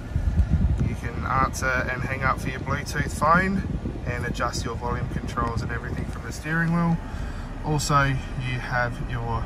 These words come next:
cruise control on the right hand side. Down to the left on the door, right side of the door, sorry, you have your automatic windows. You can lock and unlock the doors manually. You can,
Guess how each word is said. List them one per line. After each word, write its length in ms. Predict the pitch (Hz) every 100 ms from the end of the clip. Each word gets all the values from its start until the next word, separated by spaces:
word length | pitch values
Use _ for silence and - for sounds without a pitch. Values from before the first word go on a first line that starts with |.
| -
cruise 240 | 123 117
control 440 | 117 113 - 113 113
on 120 | - 110
the 80 | 110
right 260 | 110 110
hand 280 | - 127 120
side. 380 | - 135 131 123 - - - - - - - - - -
Down 160 | 139 135
to 100 | 139
the 80 |
left 300 | 135 139 139
on 180 | 143 143
the 60 | 139
door, 240 | 170 185
right 320 | 175 160 151 -
side 160 | 151
of 140 | 151 147
the 40 |
door, 240 | 139 175
sorry, 360 | 170 185 180 180
you 180 | 143 143
have 300 | 143 143 135
your 400 | 135 135 131 135 151
automatic 400 | 147 147 143 123
windows. 600 | 175 180 180 170 175 - - - - -
You 80 | 139
can 180 | 139
lock 180 | 143 143
and 60 | 143
unlock 300 | 143 147 139 -
the 100 | 135
doors 640 | 143 147 156 156 - - - - - - - - -
manually. 560 | 147 160 165 165 165 165 - - - - - - - - - - - -
You 60 | 123
can, 380 | 127 127 127